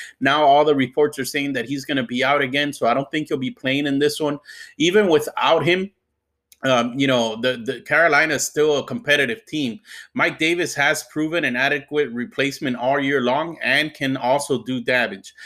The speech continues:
The Packers have allowed the eighth, the eighth most yards per carry in the N F L this season, and the Panthers' backfield has the ability to shred that defense.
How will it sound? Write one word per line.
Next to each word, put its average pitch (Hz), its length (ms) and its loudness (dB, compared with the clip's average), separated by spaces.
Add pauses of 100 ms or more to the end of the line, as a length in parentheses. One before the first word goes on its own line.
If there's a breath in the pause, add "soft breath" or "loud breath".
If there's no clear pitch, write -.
(200 loud breath)
The 120 80 -2
Packers 139 420 -4
have 156 160 2
allowed 139 300 0
the 120 100 -4 (100)
eighth, 156 400 -6 (160)
the 127 220 -6
eighth 143 320 -4
most 147 320 -4
yards 139 300 -2
per - 100 -14
carry 143 380 -2
in 123 100 -6
the 123 80 -2
N 135 80 2
F 123 160 -4
L 139 160 2
this 151 180 -6
season, 170 320 -8 (380 loud breath)
and 135 140 0
the 139 100 0
Panthers' 185 460 -2
backfield 165 560 0
has 139 240 0
the 135 80 -2
ability 139 460 0
to 120 100 0
shred 135 320 0
that 117 240 0
defense. 117 500 -6